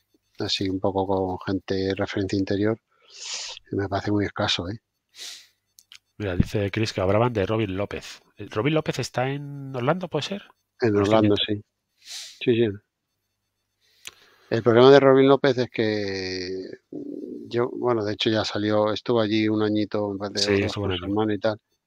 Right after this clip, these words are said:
Speaker 1: Eh, es que tiro exterior tiene poco, entonces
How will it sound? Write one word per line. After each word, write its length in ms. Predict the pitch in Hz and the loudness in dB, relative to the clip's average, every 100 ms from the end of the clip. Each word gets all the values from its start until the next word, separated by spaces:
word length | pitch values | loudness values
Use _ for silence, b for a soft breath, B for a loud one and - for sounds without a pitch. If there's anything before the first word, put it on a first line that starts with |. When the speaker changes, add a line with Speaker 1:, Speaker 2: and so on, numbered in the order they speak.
| _ _ - | _ _ -16
Speaker 1:
Eh, 440 | - - - 120 | -14 -14 -8 -8
es 100 | - | -2
que 160 | - 107 | 0 2
tiro 240 | 120 117 | 4 4
exterior 320 | 110 117 113 | 4 2 0
tiene 220 | 110 117 90 | 2 2 2
poco, 340 | - - 90 | -4 -6 -10
entonces 360 | 90 101 - | -10 -12 -10